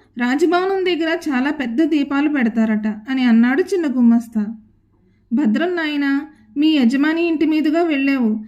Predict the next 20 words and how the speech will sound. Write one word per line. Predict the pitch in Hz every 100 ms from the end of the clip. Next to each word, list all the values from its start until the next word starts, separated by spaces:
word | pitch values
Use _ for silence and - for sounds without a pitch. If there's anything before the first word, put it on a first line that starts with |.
| - -
ఏదైనా | 254 254 294 277 285
ప్రమాదం | 277 247 262 311 320
జరగవచ్చు, | 302 240 240 220 - 214 214 _ _ _
ఏమైనా | 226 233 240 254 262 302 415 - _ -
ఒక్కడివి | 269 370 381 392
మాత్రం | 370 330 381 403
వెళ్ళకు" | 330 277 - 220 214 - 311
అని | 320
అంది | 277 339
తల్లి. | 370 349 247 214 214 _ _ _ _ _ _ _ -
చిన్న | 302 349
గుమస్తా | 349 359 370 370 320 311 311
తన | 302
స్నేహితుడిని | 302 - 254 285 262 254 254 240
వెంటబెట్టుకుని | 220 208 214 214 220 254 302 494 - _ -
దీపాలను | 262 370 392 392 392 381 339
చూడ్డానికి | 277 247 277 277 269 262 277
రాజభవనం | 247 226 226 226 226 220 220
వైపు | 226 294
వెళ్ళాడు. | 285 226 214 208